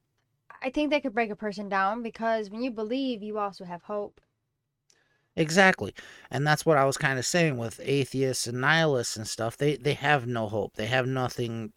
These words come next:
Speaker 2: that they actually look forward to other than what they're gonna do to get over on someone else half the time.
Speaker 1: Right, absolutely. And I mean,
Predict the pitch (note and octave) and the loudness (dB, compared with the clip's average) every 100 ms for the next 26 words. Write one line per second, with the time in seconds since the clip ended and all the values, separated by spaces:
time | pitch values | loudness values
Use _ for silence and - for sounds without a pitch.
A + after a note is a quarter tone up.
0 | - B2 - A#2 A#2+ B2+ - A#2+ A#2 - | -8 -6 -4 0 2 0 0 -4 -4 2
1 | D#3 E3 B2+ - A2+ - - - - - | 4 4 2 -2 -4 -4 -18 -20 -10 6
2 | F#3 E3+ D#3 C#3+ C#3+ - C#3 B2+ C3+ A#2 | 10 10 8 4 2 2 0 2 0 -2
3 | A2+ D3 D3+ C3+ A#2 C3 B2+ B2+ B2 A#2 | 0 4 6 4 0 2 2 4 4 2
4 | A#2 A2 C3+ B2 A2 A2 C3+ C3+ - A2 | 2 0 -2 0 -2 0 2 2 0 -4
5 | - - - G2 E2 - _ _ _ _ | -6 -10 -10 -8 -8 -14 _ _ _ _
6 | _ _ - A3+ B3 A3+ F#3 - G3+ G#3 | _ _ -4 4 8 8 6 0 0 0
7 | G3+ G#3 A#3+ A3 G3 F3+ - F#3+ G3+ G#3 | -2 -4 -2 -2 -2 -6 -4 -2 -2 -4
8 | G#3 G3 | -8 -10